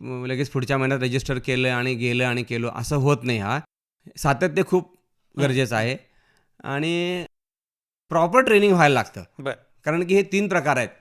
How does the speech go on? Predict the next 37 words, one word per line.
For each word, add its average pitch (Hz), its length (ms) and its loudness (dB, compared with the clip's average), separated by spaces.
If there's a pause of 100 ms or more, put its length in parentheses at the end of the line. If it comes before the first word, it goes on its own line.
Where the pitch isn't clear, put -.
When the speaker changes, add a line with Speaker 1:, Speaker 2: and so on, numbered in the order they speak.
(400)
Speaker 1:
प्रत्येकाची 180 520 -2
काही 170 180 2
ना 175 100 0
काहीतरी 170 200 0
आवड 131 200 2
असते. 98 320 -10 (120)
जशी 131 180 -4
माझी 147 260 -2
रनिंग 160 260 2
ही 165 60 4
आवड 123 240 2
आहे, 95 100 -6 (160)
Speaker 2:
हं. 147 120 -16 (420)
Speaker 1:
पण 175 180 -2 (240)
सायकलिंग 180 560 0
आणि 202 80 0
स्विमिंग 190 380 0
मी 196 80 2
केल्याशिवाय 180 440 0
रन 175 80 2
करू 156 160 -2
नाही 131 140 0
शकत. 101 220 -8 (380)
एखादा 160 420 -4
स्विमर 175 300 4
असतो 120 400 2 (100)
उत्तम, 127 340 -6 (360)
पण 139 100 -4
त्यालाही 170 300 4
पुढे 190 200 0
जाऊन 190 140 0
सायकल 165 340 -2
चालवायची 175 320 0
असते, 175 480 -4
रन 156 260 0
करायचा 123 280 -2
असतो. 101 340 -14